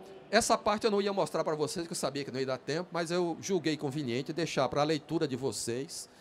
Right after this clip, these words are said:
alguns exemplos de inovação num con-, num, num, num contexto da internet do futuro e centrando na ideia de cidades inteligentes, ou smart cities, tá? Eu vou só passar os slides, então,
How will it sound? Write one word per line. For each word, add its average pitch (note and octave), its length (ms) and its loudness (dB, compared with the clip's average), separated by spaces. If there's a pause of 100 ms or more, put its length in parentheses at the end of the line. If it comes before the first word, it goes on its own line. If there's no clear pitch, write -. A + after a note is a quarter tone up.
(320)
alguns D#3+ 340 0
exemplos C#3 560 2
de B2+ 80 -2
inovação C3+ 720 -2
num E3 140 -4
con-, F3+ 220 -4 (120)
num, D3 240 -4
num, B2 140 -6 (220)
num C#3+ 80 -10
contexto C#3+ 420 -2
da B2+ 80 -2
internet B2+ 340 -6
do - 60 -20
futuro D3 420 -6
e E3+ 40 -4
centrando D#3 580 -4
na D#3+ 140 -8
ideia B2+ 200 -6
de C#3 160 -8
cidades B2+ 480 -8
inteligentes, A#2+ 680 -10 (280)
ou B2 120 4
smart A#2+ 340 2
cities, - 380 -4
tá? C#3+ 180 -4 (400)
Eu A#2 80 -2
vou C3 80 -2
só C#3+ 140 4
passar C3+ 260 -2
os B2 100 -2
slides, C3 440 0
então, C#3 360 -2